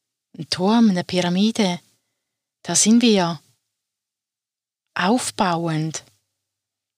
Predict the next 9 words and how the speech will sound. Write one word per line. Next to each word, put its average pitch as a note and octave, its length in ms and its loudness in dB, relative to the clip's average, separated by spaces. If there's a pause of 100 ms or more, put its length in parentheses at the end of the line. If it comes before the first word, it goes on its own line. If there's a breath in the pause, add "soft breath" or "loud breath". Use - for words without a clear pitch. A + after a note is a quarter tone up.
(340)
zu G#3 120 -2
diesem F3+ 320 0
Erdmagnetfeld, E3+ 1120 -4
zum F3 200 -2
Universum F3+ 760 -2
und F3+ 160 -4
der E3+ 80 -2
Galaxie D#3+ 540 -4
verbunden. E3+ 680 -4